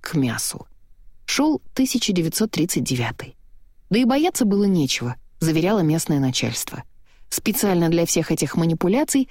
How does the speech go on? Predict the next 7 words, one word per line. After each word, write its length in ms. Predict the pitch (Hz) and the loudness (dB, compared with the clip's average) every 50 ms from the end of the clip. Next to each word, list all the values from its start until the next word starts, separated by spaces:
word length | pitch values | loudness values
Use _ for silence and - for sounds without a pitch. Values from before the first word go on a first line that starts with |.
| - - | -6 -12
с 100 | - - | -8 -4
передвижкой 520 | - 226 214 220 190 196 202 - - 214 202 | 0 0 2 2 2 2 0 0 0 0 0
зданий 440 | 180 180 190 190 185 185 180 - - - - - - | 2 2 2 2 2 2 0 -2 -6 -12 -20 -8 -4
была 240 | - 185 254 330 349 | 0 2 2 2 2
создана 460 | - - 247 208 208 208 247 269 277 - - - - | 2 2 2 2 2 2 2 2 0 -2 -6 -4 -2
метростроевская 880 | 208 202 - 214 214 220 - - - 254 269 262 - - - 233 233 | 0 0 2 2 0 0 0 0 2 2 2 2 0 0 0 0 0
контора — 680 | 226 - 233 233 233 220 - 226 190 160 139 123 113 120 | 0 2 2 2 2 2 2 2 4 4 4 2 0 -2